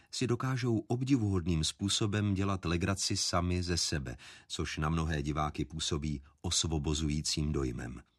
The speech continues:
Přitom je patrné, že autor se svými postavami soucítí a jeho humor není zlý, ale laskavý a vlídný. Nicméně právě to někdy kritici považují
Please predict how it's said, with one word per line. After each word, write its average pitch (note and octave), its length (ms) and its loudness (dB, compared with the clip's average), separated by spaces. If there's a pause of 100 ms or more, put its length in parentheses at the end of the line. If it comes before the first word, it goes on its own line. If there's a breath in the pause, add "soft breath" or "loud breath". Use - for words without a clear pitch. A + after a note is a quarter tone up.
(540 loud breath)
Přitom C3+ 300 0
je B2+ 100 2
patrné, C3+ 420 0
že G2+ 140 0
autor A2+ 380 -2
se G#2 180 0
svými G2+ 420 0
postavami G#2+ 560 0
soucítí G#2 880 -2 (300 loud breath)
a C#2+ 120 -6
jeho E2 300 2
humor F#2 320 4
není F#2 300 4
zlý, C2+ 260 -2
ale C#2 160 -2
laskavý F2+ 640 0
a E2+ 80 -2
vlídný. C#2 480 -4 (800 loud breath)
Nicméně B2+ 400 2
právě B2 360 2
to A2+ 160 2
někdy C2+ 340 0
kritici D#2 540 -2
považují D2+ 600 0